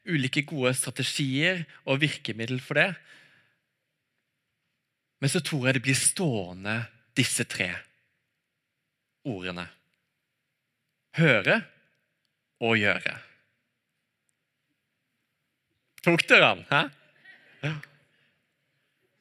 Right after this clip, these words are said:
Så, vi gjør det for an-, nei, vi gjør det for oss selv, og vi gjør det for ære Gud, men ikke minst er vi gjør det for andre. Vi gjør det for andre mennesker. Og det er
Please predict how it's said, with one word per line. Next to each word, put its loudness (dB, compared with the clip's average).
Så, 2
vi 4
gjør 8
det -4
for -2
an-, -2
nei, 6
vi 4
gjør 6
det -4
for -2
oss -2
selv, 4
og -2
vi 4
gjør 4
det -6
for -4
ære -2
Gud, -2
men -2
ikke -2
minst -4
er 0
vi -4
gjør -2
det -2
for -10
andre. -6
Vi -2
gjør -2
det -6
for -10
andre -12
mennesker. -10
Og 2
det 8
er 8